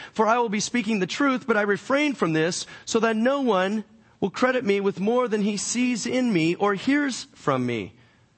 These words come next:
Because of the surpassing greatness of the revelations, for this reason, to keep me from exalting myself, there was given me a thorn in the flesh, a messenger of Satan to torment me,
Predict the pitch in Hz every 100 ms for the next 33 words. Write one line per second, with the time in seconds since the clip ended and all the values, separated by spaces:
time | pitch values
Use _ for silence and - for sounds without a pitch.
0 | _ _ _ _ _ _ _ _ _ _
1 | _ _ _ _ _ - 254 226 196 185
2 | 175 185 160 190 185 165 143 190 175 180
3 | 147 160 180 175 180 180 190 180 - -
4 | - 226 214 202 196 202 185 175 139 233
5 | 214 226 - 170 139 120 220 214 190 160
6 | 160 202 190 196 - - 196 214 202 -
7 | 196 190 185 202 131 - - 190 196 180
8 | - - 127 107 - - - 123 143 180
9 | 180 185 165 170 - 170 143 127 127 -
10 | 165 160 139 127 123 117